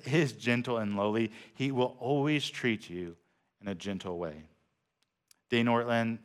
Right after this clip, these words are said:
in his book, he says this, "The reason that Jesus is in such close solidarity with us is that the difficult path we were on is not unique to us.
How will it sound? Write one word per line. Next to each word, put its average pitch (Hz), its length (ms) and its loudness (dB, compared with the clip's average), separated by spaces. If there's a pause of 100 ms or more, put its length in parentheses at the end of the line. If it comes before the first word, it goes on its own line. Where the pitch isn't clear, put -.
(120)
in 107 80 -8
his 104 100 -8
book, 98 240 -2
he 110 80 -4
says 107 260 0
this, 80 360 -12 (1300)
"The 117 80 0
reason 160 360 6
that 139 160 4
Jesus 131 540 2
is 139 300 6
in 127 120 2
such 120 320 0
close 143 360 4
solidarity 113 680 6
with 110 220 0
us 82 360 -6 (500)
is 113 100 -6
that 127 160 4
the 135 80 2
difficult 156 420 4
path 139 320 6
we 143 160 2
were 131 120 8
on 110 180 8
is 110 140 -2
not 120 240 4
unique 123 380 -4
to 87 140 -6
us. 69 340 -16